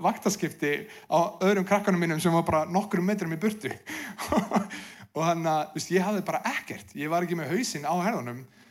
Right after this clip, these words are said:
Og ég man að, hann að páskar komu rétt eftir að Salman fæddist og, þú veist, að hann að, og þá eru tímabil þar sem hann fekk R S-veiruna og við vorum svona,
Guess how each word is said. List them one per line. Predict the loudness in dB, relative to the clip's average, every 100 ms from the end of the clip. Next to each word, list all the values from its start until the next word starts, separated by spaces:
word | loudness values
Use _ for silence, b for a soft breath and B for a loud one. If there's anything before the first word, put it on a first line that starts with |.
| b b b _ _
Og | -8
ég | -4
man | -2 -2 -4 -8
að, | -8 -8 -10 -12
hann | -10 -8
að | -10 -12 -2
páskar | -2 0 -8 -8
komu | -8 -6 -8
rétt | -8 -10
eftir | -10 -8
að | -6
Salman | -6 -8 -14
fæddist | -14 -14 -14 -16 -12
og, | -10
þú | -8 -10
veist, | -12 _ _ -16
að | -12 -10
hann | -8 -8
að, | -10 -14 _ _ _ _ _ _ -16
og | -8
þá | -6
eru | -6
tímabil | -8 -6 -6 -6
þar |
sem | -6
hann | -8 -6
fekk | -4
R | -4 -4
S-veiruna | -6 -8 -4 -4 -4
og | -6
við |
vorum | -8 -8
svona, | -8